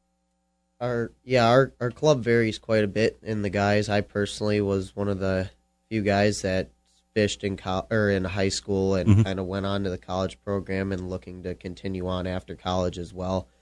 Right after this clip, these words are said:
Speaker 1: Um, but we welcome everybody. So
Speaker 2: Mm-hmm.
Speaker 1: we have guys that actually don't really even tournament fish.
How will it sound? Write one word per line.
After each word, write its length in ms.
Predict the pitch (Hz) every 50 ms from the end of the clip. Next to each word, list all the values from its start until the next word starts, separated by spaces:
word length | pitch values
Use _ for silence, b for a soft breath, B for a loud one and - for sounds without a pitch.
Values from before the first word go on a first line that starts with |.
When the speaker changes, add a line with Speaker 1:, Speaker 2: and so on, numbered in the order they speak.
| b b b _ _ -
Speaker 1:
Um, 320 | 95 101 98 95 85 85
but 140 | 80 104 107
we 180 | 98 110 123 117
welcome 400 | 98 107 101 107 104 - 101 95
everybody. 680 | 92 92 104 101 101 98 104 104 104 107 110 113 - _ _ _ -
So 60 | 104
Speaker 2:
Mm-hmm. 180 | 104 147 131 92
Speaker 1:
we 140 | 98 107
have 180 | 107 101 98 101
guys 400 | - 98 98 101 101 101 98 -
that 160 | 95 95 92
actually 380 | 95 98 95 - - - 95 92
don't 240 | 95 98 101 95 95
really 220 | 101 98 98 98
even 220 | 101 90 90 82
tournament 440 | 76 - 98 101 107 113 120 117 - -
fish. 380 | - 127 127 127 - - -